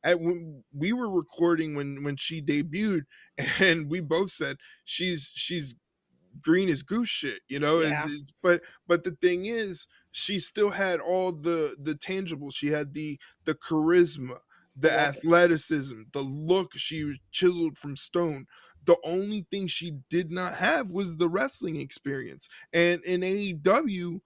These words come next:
Speaker 1: um, a-, if you need experience, if you're a young up-and-comer who's just getting exposure through A E W, it's gonna be tough,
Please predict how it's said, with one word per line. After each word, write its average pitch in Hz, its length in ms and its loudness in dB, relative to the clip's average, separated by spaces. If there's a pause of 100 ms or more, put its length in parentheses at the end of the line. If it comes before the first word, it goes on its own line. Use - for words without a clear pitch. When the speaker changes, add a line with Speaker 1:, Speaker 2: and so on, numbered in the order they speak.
(360)
Speaker 1:
um, 165 500 0 (680)
a-, 170 160 6 (100)
if 143 140 4
you 196 160 2
need 226 260 -2
experience, 170 840 -2
if 143 160 -6
you're 190 240 0
a 160 60 2
young 170 580 0 (500)
up-and-comer 170 840 2
who's 160 240 0
just 151 300 0
getting 160 600 -2
exposure 156 640 2 (120)
through 143 160 -4
A - 20 -4
E 147 280 -4
W, 151 600 -6 (300)
it's 170 320 0
gonna 165 200 0
be 139 120 -8
tough, 226 280 -2